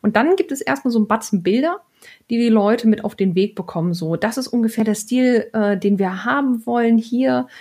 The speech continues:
schaust du auch im Internet da, äh, kannst du zum Beispiel, Wiki Aventurica ist etwas, worauf ich gerne verlinke,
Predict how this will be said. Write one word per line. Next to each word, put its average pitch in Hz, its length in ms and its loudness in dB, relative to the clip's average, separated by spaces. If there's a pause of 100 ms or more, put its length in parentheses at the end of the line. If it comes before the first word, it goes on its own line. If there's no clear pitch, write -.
(140)
schaust 226 360 -2
du - 40 -12
auch - 160 -8
im 208 80 -12
Internet 269 640 0
da, 277 460 0 (500)
äh, 208 320 2 (240)
kannst 214 320 0
du 208 40 -2
zum 202 120 -2
Beispiel, 190 240 -2
Wiki 220 200 0
Aventurica 226 640 0
ist 196 160 -2
etwas, 190 280 -6
worauf 170 260 -4
ich 175 160 -8
gerne 233 240 0
verlinke, 226 640 0